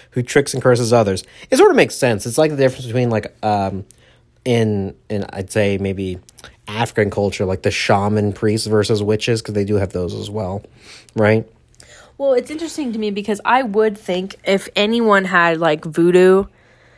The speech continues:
Speaker 2: in their culture, like, au-, automatically you go to, like, the French and, like, Louisiana, right?
Speaker 1: Not the French, but yeah, no, I know
Speaker 2: Well,
Speaker 1: what you
Speaker 2: not the
Speaker 1: mean.
Speaker 2: French, sorry. Like, Louisiana, like,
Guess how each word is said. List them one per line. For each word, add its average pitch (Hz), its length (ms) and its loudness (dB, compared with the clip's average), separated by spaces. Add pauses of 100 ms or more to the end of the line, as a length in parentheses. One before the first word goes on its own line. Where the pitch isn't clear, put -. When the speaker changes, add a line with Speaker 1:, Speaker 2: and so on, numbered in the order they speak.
(260)
Speaker 2:
in 202 120 4
their 190 140 4
culture, 196 420 2
like, 196 180 4 (140)
au-, 214 200 4
automatically 226 600 2
you 196 160 -6
go 180 240 2
to, 185 200 -6
like, 165 320 0
the 175 60 -8
French 170 460 0
and, 170 100 -6
like, 151 200 -4
Louisiana, 151 720 -4
right? 156 380 0 (880)
Speaker 1:
Not 151 240 -4
the 117 60 -10
French, 117 480 -6
but 113 120 -8
yeah, 110 180 -2
no, 107 140 -6
I 107 60 -2
know 247 60 4
Speaker 2:
Well, 226 100 8
Speaker 1:
what 202 80 0
you 202 40 -10
Speaker 2:
not 202 160 0
the 185 60 -8
Speaker 1:
mean. - 60 -8
Speaker 2:
French, 160 260 0
sorry. 156 440 2 (300)
Like, 202 180 0
Louisiana, 196 800 2
like, 160 440 0